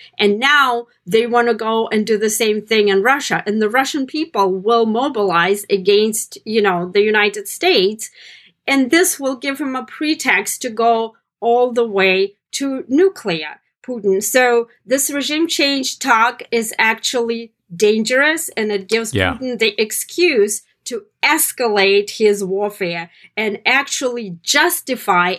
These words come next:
Speaker 1: an attack, maybe not kinetic at first, but an attack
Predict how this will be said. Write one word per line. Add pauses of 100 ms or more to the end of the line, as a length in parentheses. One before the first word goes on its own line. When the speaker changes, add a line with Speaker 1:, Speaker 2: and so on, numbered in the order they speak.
Speaker 1:
an
attack, (340)
maybe
not
kinetic
at
first,
but
an
attack